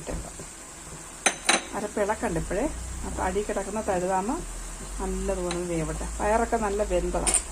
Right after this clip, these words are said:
അപ്പോൾ ആ ആവി കൊണ്ട് നമ്മുടെ ഈ അരപ്പൊന്ന് വെന്തോളും. വളരെ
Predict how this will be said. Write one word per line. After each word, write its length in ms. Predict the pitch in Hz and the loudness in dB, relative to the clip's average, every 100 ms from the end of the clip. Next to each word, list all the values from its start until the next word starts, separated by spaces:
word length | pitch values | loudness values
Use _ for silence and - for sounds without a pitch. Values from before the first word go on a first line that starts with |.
| - - - - - | -6 -6 -8 -10 -2
അപ്പോൾ 140 | 226 208 | 4 4
ആ 40 | 226 214 220 | 6 6 6
ആവി 220 | 254 285 220 | 6 4 2
കൊണ്ട് 200 | 185 214 277 - - - 220 | 0 -2 -2 -6 -12 -10 -6
നമ്മുടെ 260 | 190 185 196 | -2 0 0
ഈ 40 | 180 | 0
അരപ്പൊന്ന് 420 | 180 170 170 185 262 - - - - - - | -2 -2 -2 -2 -4 -8 -10 -10 -10 -12 -10
വെന്തോളും. 420 | 190 - - - - - 175 - - - - - - - - - - - - - - - - | -6 -6 -6 -10 -12 -12 -14 -12 -12 -12 -12 -10 -10 -10 -12 -14 -12 -12 -14 -14 -12 -12 -4
വളരെ 320 | 185 180 208 | 2 4 2